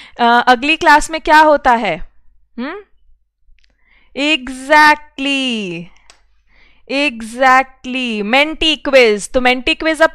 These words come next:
कब होगा? नेक्स्ट, जब मैं ऑनलाइन आऊंगी, फ्राइडे, नाइन पी एम, पीपल। बहुत ही इंपॉर्टेंट चैप्टर है। आपने देखा ना, सीबीएसई से भी इसको नहीं हटाया है, ये इतना इंपॉर्टेंट चैप्टर है।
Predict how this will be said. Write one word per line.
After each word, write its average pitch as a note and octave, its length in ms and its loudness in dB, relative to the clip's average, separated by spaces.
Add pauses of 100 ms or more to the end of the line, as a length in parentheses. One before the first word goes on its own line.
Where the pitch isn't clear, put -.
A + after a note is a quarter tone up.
कब E4+ 180 4
होगा? E4+ 300 4
नेक्स्ट, C4+ 420 -4
जब C4+ 200 2
मैं D4 220 0
ऑनलाइन B3+ 500 2
आऊंगी, B3+ 600 0 (400)
फ्राइडे, D#4 760 2 (340)
नाइन C4+ 460 0
पी C#4 220 -4
एम, C4+ 460 0
पीपल। C#4+ 560 2 (540)
बहुत C4 360 4
ही F4 100 4
इंपॉर्टेंट C4+ 520 2
चैप्टर C4 400 4
है। C4 60 6
आपने A#3+ 340 4
देखा C4+ 340 4
ना, D#4+ 160 2
सीबीएसई C4 600 0
से D#4 260 0
भी D#4+ 180 0
इसको D#4+ 240 -2
नहीं C#4+ 260 -2
हटाया A3+ 420 4
है, C#4 200 4
ये D4+ 100 -2
इतना C4+ 360 -2
इंपॉर्टेंट A#3+ 580 0
चैप्टर G3+ 440 -2
है। - 200 -12